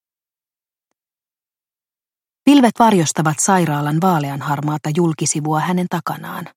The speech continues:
ja hän saattaa jo aistia sateen ropinan peltikattoa vasten.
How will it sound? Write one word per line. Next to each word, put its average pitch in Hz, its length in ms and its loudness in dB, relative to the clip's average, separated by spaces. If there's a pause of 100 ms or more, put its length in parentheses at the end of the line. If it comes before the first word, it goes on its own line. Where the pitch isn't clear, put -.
(320)
ja 170 140 4
hän 165 180 4
saattaa 175 440 2
jo 156 140 2
aistia 175 460 2 (120)
sateen 160 360 2
ropinan 160 560 0
peltikattoa 151 720 -2
vasten. - 540 -6